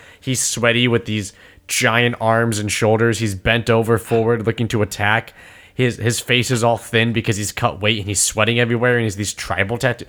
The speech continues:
You know, I'm just gonna fucking send this to you. Like, I just, <laughs> I just,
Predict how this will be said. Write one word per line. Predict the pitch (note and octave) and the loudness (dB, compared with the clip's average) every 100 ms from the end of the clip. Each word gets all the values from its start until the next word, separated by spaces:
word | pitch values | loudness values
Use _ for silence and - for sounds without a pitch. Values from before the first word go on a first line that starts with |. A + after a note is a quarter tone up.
| - | -6
You | D#3+ | 0
know, | E3+ | 0
I'm | |
just | A3+ | 2
gonna | F#4+ - | -2 0
fucking | E3+ G#2+ | -4 -4
send | - A#2 | -6 -6
this | G2 | -6
to | - | -8
you. | E2+ F2 - | -8 -10 -6
Like, | G2+ G2 | -4 -2
I | G#2 A2+ | -4 -4
just, | C3+ - | -6 -2
<laughs> | - G#2+ - - - - - - _ - | -2 -2 -8 -18 -20 -20 -20 -20 _ -8
I | D3 | -2
just, | C#4 - | 0 -2